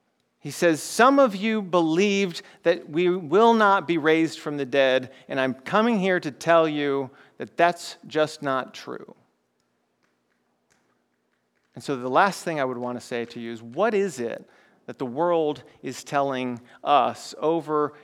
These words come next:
and over and over again that we need to be shaken out of? That we need to be reminded of this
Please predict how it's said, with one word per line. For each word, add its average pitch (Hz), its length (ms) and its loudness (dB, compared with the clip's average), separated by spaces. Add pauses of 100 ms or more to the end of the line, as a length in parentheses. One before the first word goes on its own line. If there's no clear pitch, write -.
and 139 160 -4
over 131 460 -4
and 139 80 -2
over 127 340 0
again 113 560 -10 (460)
that - 120 -8
we 156 380 -2
need 190 380 0
to 160 120 -4
be 147 180 -6
shaken 135 500 -6
out 131 320 -6
of? - 400 -10 (2500)
That 131 100 -4
we 170 260 0
need 240 220 2
to 156 80 -6
be 185 120 -2
reminded 147 920 0 (240)
of 127 400 -2
this - 560 -2